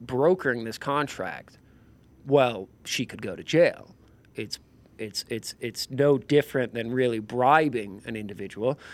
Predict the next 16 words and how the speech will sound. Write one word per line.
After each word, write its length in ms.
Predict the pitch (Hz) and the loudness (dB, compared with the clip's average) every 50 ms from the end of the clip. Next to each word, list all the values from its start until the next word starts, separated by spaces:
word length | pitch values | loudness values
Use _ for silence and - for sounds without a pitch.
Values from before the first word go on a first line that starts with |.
| - - - | -20 -16 -8
And 160 | - 127 180 | -4 0 2
we'll 120 | 196 226 233 | 4 4 4
get 180 | 233 220 196 | 4 4 4
into 180 | 185 160 - - | 4 2 0 -2
the 80 | 151 | -2
legal 420 | 143 135 131 131 131 120 123 120 123 | 0 2 2 0 0 0 -2 -2 0
jargon 440 | - 127 113 104 110 113 101 101 104 | -2 -2 -2 -4 -6 -8 -8 -10 -12
of, 160 | 101 101 90 - - - - | -12 -14 -16 -18 -20 -12 -10
of 220 | 113 107 101 - | -10 -10 -10 -6
what 240 | 113 120 123 110 - | -2 0 0 0 0
was 220 | 131 131 113 - - _ _ - - | -2 -2 -2 -2 -8 _ _ -10 0
actually 640 | 135 147 143 - - - 131 117 110 107 95 - - - 131 | 2 2 2 2 -2 -6 -6 -6 -6 -6 -10 -12 -18 -12 -2
done 320 | 123 135 120 110 107 110 | 0 0 0 0 -4 -8
and, 240 | 113 110 110 107 - | -10 -10 -10 -10 -10
and 160 | 127 123 120 | -8 -8 -2
where 340 | 120 135 135 135 127 117 110 | 0 2 4 4 4 2 -2